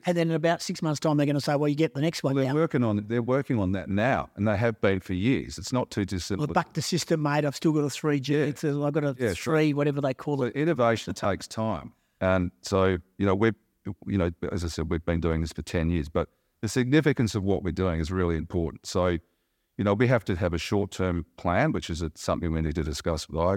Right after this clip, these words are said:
Speaker 2: imac. Um, and then we'll, from that, you then look forward to your medium-term plan and your, your long-term plan. The long-term plan ultimately is to have the company quiet. Um, the medium term to be determined 'cause that's based on the short term.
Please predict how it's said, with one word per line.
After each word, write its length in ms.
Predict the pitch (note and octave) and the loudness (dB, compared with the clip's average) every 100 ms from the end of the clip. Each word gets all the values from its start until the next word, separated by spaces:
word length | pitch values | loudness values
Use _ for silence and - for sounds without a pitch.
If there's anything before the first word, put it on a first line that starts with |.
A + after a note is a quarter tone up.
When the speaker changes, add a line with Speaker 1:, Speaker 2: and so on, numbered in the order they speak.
| - - F#2+ G#2+ | -2 -6 0 2
Speaker 2:
imac. 200 | C3 C3 - _ _ _ _ - | 0 -4 -12 _ _ _ _ -2
Um, 260 | F#2 F#2+ - | 2 2 2
and 160 | G2 | 2
then 200 | G2+ G2+ | 2 2
we'll, 220 | G#2+ A#2 - | 2 2 0
from 260 | C3+ B2 F2 | 0 2 4
that, 240 | G#2 D#2+ - | 4 2 -2
you 120 | F2+ | 0
then 300 | F#2+ F2+ F2 | 2 2 0
look 280 | F#2+ G2 - | -2 -2 -2
forward 400 | - F#2+ F#2 F#2+ | 0 2 2 0
to 120 | F2+ | -2
your 140 | E2 E2 | 0 2
medium-term 640 | F#2+ F#2 F#2 E2+ F2+ E2+ | 2 2 0 0 0 -2
plan 340 | - E2+ E2+ D#2+ | -2 0 0 0
and 120 | E2 | -2
your, 200 | D#2 C#2 | -4 -4
your 100 | E2+ | -2
long-term 440 | E2+ E2 - D2 | 0 -2 -4 -8
plan. 220 | - D2 | -8 -8
The 80 | D#2+ | -4
long-term 500 | F#2 A#2 A#2+ A2 F#2 | 2 2 4 2 2
plan 260 | E2+ F2+ E2 | 0 0 0
ultimately 480 | E2+ E2 - E2 E2 | 0 -2 -2 -4 -4
is 80 | - | -6
to 140 | D#2+ | -2
have 160 | F2 - | -2 -2
the 80 | |
company 320 | - F2 D#2+ D#2 | -4 -4 -2 -4
quiet. 380 | - F2+ C#3 - _ _ _ _ _ _ _ | 0 0 0 -6 _ _ _ _ _ _ _
Um, 340 | F2 E2+ E2+ - | 2 2 2 -2
the 140 | F#2+ | -2
medium 380 | G2+ G#2+ G#2 G2 | 2 4 4 2
term 460 | - F#2+ F#2+ F#2+ F#2+ _ | 0 0 0 -2 -4 _
to 160 | - G2 | -2 0
be 120 | G2 | 2
determined 460 | G#2 - G2 F#2 F2 | -2 0 2 2 0
'cause 120 | E2 | -2
that's 180 | E2+ - | -2 -2
based 300 | F2 E2+ - | -2 -2 -2
on 40 | D#2 | -6
the 60 | |
short 280 | D2+ D#2+ - | -4 -4 -6
term. 240 | - - | -10 -14